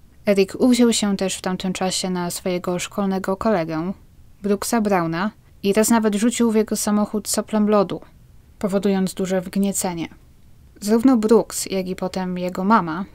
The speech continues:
Judy, podejmą ten temat z rodzicami Erika. Brook przyzna też rodzicom Erika, że ich syn wymyka się nocami z domu, że niszczy różne rzeczy, że dokonuje aktów wandalizmu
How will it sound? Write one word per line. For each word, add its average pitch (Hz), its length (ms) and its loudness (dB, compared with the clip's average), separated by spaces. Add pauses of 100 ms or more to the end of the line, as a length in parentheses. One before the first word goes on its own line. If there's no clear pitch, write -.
(260)
Judy, 190 320 0 (580)
podejmą 233 440 8
ten 190 160 -2
temat 175 460 -4 (200)
z 185 420 -2
rodzicami 190 600 -2
Erika. 165 440 -10 (560)
Brook 214 460 -2
przyzna 254 360 4
też 175 240 -6
rodzicom 185 440 -6
Erika, 180 480 -6 (600)
że 214 220 4
ich 196 120 -2
syn 170 460 -4
wymyka 185 420 -2
się 180 220 -6
nocami 170 420 -6
z 151 100 -10
domu, 190 440 2 (880)
że 175 180 -8
niszczy 202 480 2
różne 185 300 -2
rzeczy, 180 240 -2
że 165 260 -6
dokonuje 175 560 -6
aktów 170 320 -10
wandalizmu 180 800 0